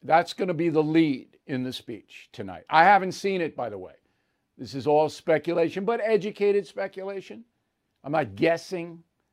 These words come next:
uh, and I could be wrong. So you're gonna open up with, "Hey,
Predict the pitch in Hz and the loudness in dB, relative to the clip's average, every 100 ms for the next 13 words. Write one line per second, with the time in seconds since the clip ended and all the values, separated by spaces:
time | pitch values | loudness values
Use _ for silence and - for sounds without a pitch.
0 | _ _ _ _ _ _ - 131 135 151 | _ _ _ _ _ _ -4 0 2 0
1 | 180 190 185 170 180 175 175 180 - _ | 0 -2 -2 -4 -4 -4 -6 -8 -16 _
2 | _ _ _ _ _ _ _ _ _ _ | _ _ _ _ _ _ _ _ _ _
3 | _ - 165 160 175 214 214 208 208 190 | _ -4 0 0 2 8 10 8 6 4
4 | 180 170 - _ _ _ 156 156 151 147 | 4 2 -4 _ _ _ 2 4 4 0
5 | _ _ _ _ 151 160 113 | _ _ _ _ 2 2 2